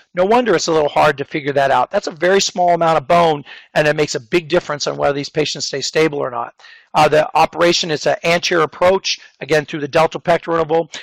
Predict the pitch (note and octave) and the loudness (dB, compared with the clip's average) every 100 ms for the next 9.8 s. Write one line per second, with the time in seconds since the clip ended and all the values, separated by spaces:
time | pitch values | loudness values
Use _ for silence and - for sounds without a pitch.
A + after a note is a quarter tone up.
0 | - - D3+ C#3+ - E3+ F3+ E3 E3 F3+ | -16 0 2 2 2 4 4 2 2 2
1 | F#3+ D#3+ F3 G#3+ - G#3 E3+ E3 E3+ D#3+ | 0 -10 -10 -8 -2 -2 -2 -2 0 0
2 | D3 D3 - G#3+ G#3 - F3+ F3 F3 E3+ | 0 -6 -8 -8 -4 0 0 0 0 -2
3 | C#3+ C3+ D3 D#3+ D#3 - - F3 F3+ F#3 | -4 -6 -2 0 0 -6 -4 -2 -2 0
4 | F#3 F#3 - - - D3+ D3 C#3+ - E3+ | 2 0 -4 -20 -4 -2 0 -2 0 2
5 | E3 - E3+ F3+ C#3 E3 D#3+ E3 D#3 C#3 | 2 0 -2 -4 0 0 0 0 -2 -2
6 | D#3 C#3+ - D3+ C3+ - F#3 - F#3 - | -6 -6 -8 -12 -12 -2 -2 -2 -8 -2
7 | F3 D#3+ D#3+ D3 C3 D#3 E3+ F#3+ G3 - | -2 0 -2 -2 0 2 4 4 0 -8
8 | D3 C#3 F3 D#3+ - F3 E3 - D#3 D3 | -10 -4 -4 -4 -6 -2 -2 -2 -4 -4
9 | C#3+ D3 - C#3 B2+ D3+ D3+ D#3 | -4 -2 -2 -4 -2 0 0 -2